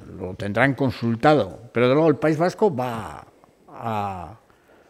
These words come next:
impedir la salida de las personas de su territorio. Es más,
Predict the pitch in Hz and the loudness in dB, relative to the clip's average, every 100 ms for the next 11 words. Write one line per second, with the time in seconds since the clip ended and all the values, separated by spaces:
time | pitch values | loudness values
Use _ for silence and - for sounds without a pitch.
0 | _ - 123 101 113 127 165 156 95 - | _ -4 -2 2 2 2 0 -2 -12 -20
1 | - 113 - 113 127 131 127 120 113 110 | -4 -2 0 -2 2 2 4 2 0 -2
2 | 107 - 104 131 147 120 117 - 160 151 | -6 -6 -6 -4 -6 -4 -4 -4 -6 -6
3 | - 110 95 87 76 - 110 127 160 - | -4 -6 -8 -12 -16 -16 -8 -4 -4 -6